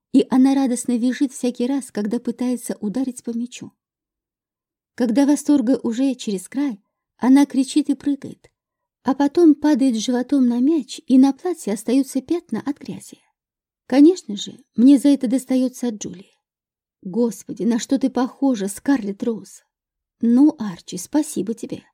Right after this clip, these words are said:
Уж спасибо так спасибо", причитает Джулия. "Иди переоденься, да найди себе занятие поприличнее". Скейдж идёт наверх, чтобы переодеться и принести новую настольную игру в единорога,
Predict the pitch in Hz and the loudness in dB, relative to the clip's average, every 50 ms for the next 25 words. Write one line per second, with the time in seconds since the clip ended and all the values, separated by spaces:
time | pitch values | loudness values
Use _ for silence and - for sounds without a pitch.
0 | _ _ _ _ _ _ _ _ _ - 277 277 - - - 240 302 294 - - | _ _ _ _ _ _ _ _ _ 0 0 0 0 -2 -2 -2 -2 0 0 -2
1 | 262 240 277 277 277 277 - - - 302 311 - - 214 208 170 190 196 - _ | 0 0 0 -2 -4 -6 -8 -6 -6 -6 -6 -6 -8 -12 -10 -10 -12 -14 -14 _
2 | _ _ _ _ _ - - 196 185 - 208 - 190 196 185 185 - 226 233 202 | _ _ _ _ _ -14 -12 -12 -12 -12 -12 -10 -10 -10 -10 -10 -10 -10 -10 -10
3 | - - _ _ _ _ _ _ _ _ _ _ _ _ _ _ _ _ - 254 | -12 -18 _ _ _ _ _ _ _ _ _ _ _ _ _ _ _ _ 0 2
4 | 226 190 277 302 294 - 247 233 240 226 220 185 226 285 320 311 - - - - | 4 6 6 4 4 4 0 -2 -2 -2 -2 -2 0 0 0 -2 -4 -8 -16 -18
5 | - _ _ _ _ - 185 196 226 233 226 240 202 226 262 254 - 202 247 240 | -18 _ _ _ _ -6 -2 0 0 0 0 0 0 0 -2 -2 -2 -2 -2 0
6 | 226 240 247 247 294 311 311 - - 175 175 214 202 202 214 220 214 254 269 - | 0 2 2 4 2 2 0 -4 -10 -6 -4 -6 -4 -4 -4 -6 -6 -6 -8 -10
7 | - - - - - - _ _ _ _ _ _ _ _ _ _ _ - - - | -12 -14 -14 -14 -16 -18 _ _ _ _ _ _ _ _ _ _ _ -20 -14 -2
8 | - 277 330 359 339 - - - - 240 220 202 285 311 311 - 240 240 247 233 | 2 4 4 4 2 -2 -10 -6 -4 -2 0 2 0 0 0 0 -2 -2 -2 -2
9 | 339 359 - - - - - 240 208 247 247 - 262 269 285 277 - - 226 214 | -4 -6 -8 -10 -8 -4 -2 -2 -2 -2 -4 -4 -4 -2 -4 -4 -6 -8 -12 -12
10 | - - - 208 208 - 247 247 240 262 262 254 - 277 262 269 311 311 262 208 | -10 -8 -8 -6 -6 -4 0 2 2 2 2 0 2 4 6 6 6 4 2 0
11 | 196 214 226 220 - - - - 262 240 240 240 240 - _ - 233 190 214 285 | -2 -4 -4 -4 -6 -6 -4 -2 0 0 0 0 -2 -2 _ -4 -4 -2 -2 -2
12 | 330 330 - _ - 180 208 240 233 214 277 285 294 302 285 202 208 - - 202 | -2 -2 -6 _ -8 -4 -4 -2 -2 0 0 0 0 0 -2 -6 -10 -14 -20 -20